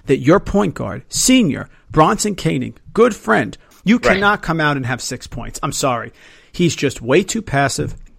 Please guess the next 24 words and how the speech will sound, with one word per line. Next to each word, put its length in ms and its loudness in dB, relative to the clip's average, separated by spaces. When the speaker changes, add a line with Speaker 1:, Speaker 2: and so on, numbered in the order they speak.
Speaker 1:
But 100 2
at 100 0
some 300 -6
point, 400 -6
you're 240 2
being 440 -2
selfish 720 -4
by 220 2
being 400 -2
unselfish. 1000 -2
Nigel 460 0
Speaker 2:
Hmm. 60 -2
Speaker 1:
Hayes, 300 0
you 140 0
have 240 -6
disappointed. 680 0
You're 200 0
not 240 -2
sniffing 540 0
an 60 -2
All-American 540 -6
team 260 -8
right 160 -14
now. 320 -10